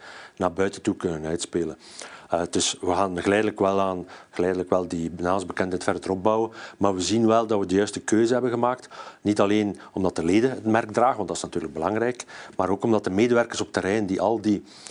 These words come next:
nieuwe diensten aanbieden aan de aannemers uit de bouw, eh, direct gezegd hebben, "Wauw, met dat nieuwe merk, met die nieuwe naam, daar kunnen we eigenlijk veel beter onze toegevoegde waarde aan de leden toe bewijzen."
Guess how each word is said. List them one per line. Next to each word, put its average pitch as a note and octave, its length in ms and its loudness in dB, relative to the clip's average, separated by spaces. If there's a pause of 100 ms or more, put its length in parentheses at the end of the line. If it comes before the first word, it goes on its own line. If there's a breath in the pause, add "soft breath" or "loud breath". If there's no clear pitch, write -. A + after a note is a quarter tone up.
(100)
nieuwe G#2 300 2
diensten A2 380 -4
aanbieden A2 540 0 (120)
aan G#2+ 400 0
de E2+ 180 -4
aannemers G#2 400 0
uit F#2 120 -2
de E2 60 -4
bouw, G2 320 0 (380 loud breath)
eh, - 100 -8
direct A2 260 0
gezegd G#2+ 280 0
hebben, G#2+ 220 0 (280 loud breath)
"Wauw, G#2 360 2
met - 180 -6
dat B2+ 180 4
nieuwe A2 180 -2
merk, G2 240 2
met - 180 -6
die A#2 100 0
nieuwe A#2 240 4
naam, F#2+ 300 0 (220 loud breath)
daar A2 180 2
kunnen A#2+ 220 2
we F#2+ 100 0
eigenlijk C3+ 640 2 (220 loud breath)
veel A#2+ 300 2
beter A#2 500 2
onze F#2+ 260 -4
toegevoegde G#2+ 400 0
waarde G2+ 260 0
aan F2+ 80 -4
de E2 80 -6
leden F#2 260 0
toe G2 140 -2
bewijzen." E2+ 420 -2